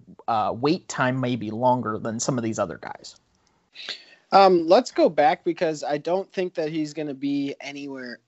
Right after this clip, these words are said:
Speaker 2: else, um, on your squad 'cause I think you would have mentioned him already. Van Jefferson. Um, I have him as, uh, one of my top, um,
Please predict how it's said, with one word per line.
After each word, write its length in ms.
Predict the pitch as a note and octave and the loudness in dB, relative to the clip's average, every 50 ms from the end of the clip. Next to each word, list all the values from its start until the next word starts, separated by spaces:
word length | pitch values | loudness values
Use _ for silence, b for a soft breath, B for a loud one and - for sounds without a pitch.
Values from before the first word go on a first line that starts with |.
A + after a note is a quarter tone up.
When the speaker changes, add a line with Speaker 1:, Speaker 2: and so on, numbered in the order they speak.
| _ - B2+ | _ -4 -2
Speaker 2:
else, 560 | B2+ B2+ C#3+ D#3+ D#3 - - - - - - _ - | 0 2 2 0 0 -4 -10 -12 -12 -14 -14 _ -8
um, 480 | A2 A#2 A#2 A2+ A2 G#2+ A2 G#2 - _ - | -6 -4 -4 -4 -6 -6 -8 -10 -8 _ -2
on 180 | C3 C3 C3 | 0 2 2
your 160 | B2 A#2 A2 | 0 0 -2
squad 480 | G#2+ - - - C3 A#2+ B2 C3+ D3 C#3+ | -4 -4 -4 -2 0 0 2 0 0 -2
'cause 140 | - B2 A2 | -4 -6 -6
I 100 | A2 G#2+ | -6 -6
think 240 | - B2+ A2+ - A#2 | -6 -8 -6 -4 -4
you 80 | A#2 | -4
would 140 | A2+ G#2+ G2 | -2 -4 -4
have 240 | G2+ G2+ G2 - - | -8 -10 -10 -8 -4
mentioned 460 | A2 A2+ A#2 A#2+ - - C#3+ C3+ C3 | -2 -2 -2 -2 0 0 0 0 2
him 140 | C#3+ C3+ C#3 | 2 2 2
already. 400 | C3+ C3+ C#3+ C#3+ D3 D#3 E3 D#3+ b b b b b b - | 2 4 4 4 4 2 2 0 b b b b b b 6
Van 260 | D3+ E3+ G3 G#3+ G#3 | 8 8 8 8 6
Jefferson. 760 | E3+ C#3+ D3+ C#3+ - - A#2 G2+ - F#2+ F2 D#2+ D2+ E2 - _ _ _ _ _ _ - - | 6 4 2 2 2 -2 -8 -8 -8 -12 -14 -16 -18 -20 -20 _ _ _ _ _ _ -12 -8
Um, 240 | G#2+ A#2+ A#2+ A2+ - - | -6 -6 -6 -4 -2 2
I 160 | C#3+ F3 G3 | 4 4 6
have 220 | G3+ F#3+ F3 D#3+ | 6 6 6 4
him 440 | D#3 D#3 E3+ E3+ D#3+ C#3+ C3+ C3 B2 - | 2 -2 -4 -2 -2 -4 -4 -8 -10 -12
as, 440 | - C3 B2+ B2 A#2+ A#2 A#2 A2 - - | -12 -10 -8 -8 -8 -10 -12 -14 -14 -12
uh, 200 | A#2+ A#2+ A#2 A2+ | -10 -8 -8 -8
one 200 | A2+ A#2+ C3 C3 | -8 -10 -10 -10
of 60 | B2+ | -10
my 180 | A#2+ A#2 A2+ A2+ | -10 -10 -10 -10
top, 400 | A2 - C3+ B2 A2+ A2+ A2 - _ _ - | -10 -6 -4 -4 -4 -4 -6 -10 _ _ -12
um, 500 | G2 G#2+ G#2+ G2+ G2 G2 G2 G2 F#2 - | -10 -10 -8 -10 -10 -12 -14 -14 -14 -16